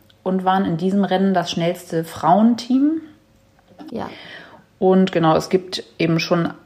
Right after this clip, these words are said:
Speaker 1: ein paar Deutsche, die über den Atlantik gerudert sind. Also jetzt nicht viele, aber ich weiß von, also zumindest einer Frau alleine und einem Männerteam. Ähm, aber wir waren bisher auf jeden Fall die schnellsten Deutschen, die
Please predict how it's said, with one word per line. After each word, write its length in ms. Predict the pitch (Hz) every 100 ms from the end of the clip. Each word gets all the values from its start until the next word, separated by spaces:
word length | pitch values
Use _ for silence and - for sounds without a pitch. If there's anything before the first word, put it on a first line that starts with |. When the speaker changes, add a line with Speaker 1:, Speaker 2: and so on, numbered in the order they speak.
| -
Speaker 1:
ein 240 | 170 165
paar 280 | - 196 185
Deutsche, 380 | 180 185 196 185
die 160 | 175
über 160 | 208 175
den 160 | 175 175
Atlantik 480 | - 170 196 208
gerudert 400 | 196 175 202 202
sind. 280 | 202 196 190 - - _ _ _ _ -
Also 180 | 160
jetzt 180 | 165 165
nicht 160 | 165 165
viele, 400 | - 190 208 -
aber 400 | 160 160 160 165 - _
ich 180 | - -
weiß 280 | 165 160 165
von, 400 | - 165 165 165 - - _ _ _
also 220 | 165 160
zumindest 480 | 165 180 175 170 -
einer 280 | 170 160 160
Frau 440 | - 185 208 226
alleine 480 | 190 190 185 190 196
und 200 | 170 170
einem 260 | - 165
Männerteam. 760 | 170 190 202 - 214 214 233 - - - - - - - _
Ähm, 280 | 190 175 175
aber 320 | 175 170 165
wir 120 | 165 170
waren 240 | 175 180
bisher 360 | 170 - 180 185
auf 80 |
jeden 180 | 185 185
Fall 200 | 185 175
die 100 | 170
schnellsten 560 | 165 175 180 185 - 170
Deutschen, 600 | 170 180 180 190 180 175 - -
die 320 | 170 175 185